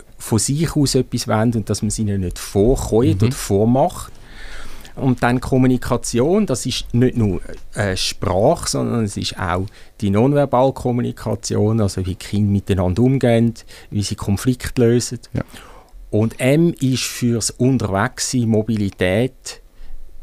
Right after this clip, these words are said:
Speaker 1: Der Begriff ist darum reingekommen, wie die Stiftung, die uns den Start ermöglicht hat, hat im Stiftungszweck drin, es muss etwas mit Mobilität sein. Und da haben wir halt für das draussen sein,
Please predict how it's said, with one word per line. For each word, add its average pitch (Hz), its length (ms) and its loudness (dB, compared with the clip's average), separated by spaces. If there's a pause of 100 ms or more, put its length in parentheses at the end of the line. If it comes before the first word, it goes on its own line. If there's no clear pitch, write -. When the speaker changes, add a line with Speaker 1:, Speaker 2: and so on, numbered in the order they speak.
(260)
Speaker 1:
Der 113 100 4
Begriff 123 500 2
ist - 180 -4
darum 123 200 2
reingekommen, 117 380 0
wie 107 60 2
die 107 120 0
Stiftung, - 560 -4
die 117 80 -6
uns 110 260 2
den 101 100 -2
Start - 600 0
ermöglicht 113 640 0
hat, 127 240 -2
hat 110 240 0
im 107 80 0
Stiftungszweck - 1160 -4
drin, 117 220 2
es 113 120 -4
muss 110 160 0
etwas 110 300 -2
mit 110 200 0
Mobilität 123 840 0
sein. - 180 -10 (640)
Und 104 140 -4
da 98 80 2
haben 110 140 4
wir 110 100 6
halt 107 160 0
für 117 80 0
das - 260 -2
draussen 123 440 0
sein, 127 260 -2